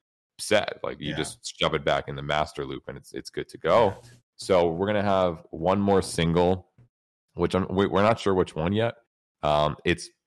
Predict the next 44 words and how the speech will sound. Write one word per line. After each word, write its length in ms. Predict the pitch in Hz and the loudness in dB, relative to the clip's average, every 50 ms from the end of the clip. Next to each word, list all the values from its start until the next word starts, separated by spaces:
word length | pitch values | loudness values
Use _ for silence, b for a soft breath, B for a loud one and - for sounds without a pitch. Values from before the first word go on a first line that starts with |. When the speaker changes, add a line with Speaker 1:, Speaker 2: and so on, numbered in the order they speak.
| - 113 - | -10 -6 2
Speaker 1:
gonna 220 | - 139 120 127 | 4 4 4 6
be 80 | 95 113 | 4 2
fucking 300 | - 113 104 - - 82 80 | 2 2 2 2 2 2 2
heavy, 240 | 87 87 76 71 69 | 2 2 2 2 0
I'm 120 | 73 76 | -2 -4
Speaker 2:
It's 80 | - - | -4 -4
gonna 120 | 76 73 71 | -2 0 0
Speaker 1:
sure. 40 | |
Speaker 2:
be 80 | 71 90 | 0 -2
a 60 | 85 | -4
heavy 220 | 85 85 85 90 87 | -6 -6 -6 -6 -6
one. 260 | 87 90 95 104 101 - | -6 -6 -10 -12 -14 -14
Yeah. 280 | 85 76 71 71 69 65 - - | -14 -14 -12 -14 -16 -18 -6 0
Speaker 1:
Yeah, 200 | 107 95 85 76 | 2 2 4 4
it's 160 | - 120 - | 2 2 0
gonna 100 | 185 190 | 2 4
be 80 | 175 | 4
heavy 240 | 151 143 131 131 131 | 6 6 6 4 4
and 140 | 117 107 104 | 0 2 4
not, 260 | 104 107 107 98 - | 4 4 4 4 2
it's 140 | 95 - - | -2 -2 0
not 160 | 107 107 110 | 0 0 2
gonna 100 | 113 107 | 0 0
be 80 | 98 98 | 0 0
like, 180 | 92 85 - - _ _ _ - _ - | 0 0 -2 -8 _ _ _ -20 _ -6
like 200 | 82 78 - - | -6 -6 -2 0
deathcore-y 480 | 92 87 - - - 95 92 92 95 | 0 0 0 -2 0 2 2 4 4
necessarily, 480 | 92 90 87 - 95 87 - 92 90 85 | 2 0 -2 -4 -6 -6 -2 -2 0 0
like 120 | 78 73 - | 0 0 -2
Desolate 280 | 80 80 - 82 76 | -4 -4 -4 -6 -10
Spectre, 380 | - - 73 73 73 - 82 80 | -6 -4 -4 -4 -4 -4 -6 -4
but 120 | 78 76 78 | -4 -4 -4
maybe 360 | 78 76 78 78 78 76 71 | -2 -2 -2 -2 -2 -2 -4
it'll 160 | - - 73 | -4 -6 -6
probably 220 | - - 76 76 76 | -2 0 0 2 2
be 100 | 76 76 | 0 -4
on 120 | 76 73 | -4 -6
the 60 | 71 73 | -8 -10
gentier, 720 | - - 71 71 71 76 - 76 76 76 76 73 - - _ _ _ _ _ _ _ | -10 -8 -6 -6 -6 -6 -6 -4 -2 -2 -2 -2 -4 -6 _ _ _ _ _ _ _
Speaker 2:
Gentle 160 | - - 76 73 | -12 -6 -2 0
Speaker 1:
like, 200 | 73 71 69 - | 0 0 0 -2
Speaker 2:
side, 160 | - - 73 | -6 -6 -4
Speaker 1:
heavy 520 | 71 71 71 73 73 71 71 73 71 71 87 | -4 -4 -2 -2 -4 -2 -2 -2 -2 -4 -4
Speaker 2:
heavy. 100 | 87 | -6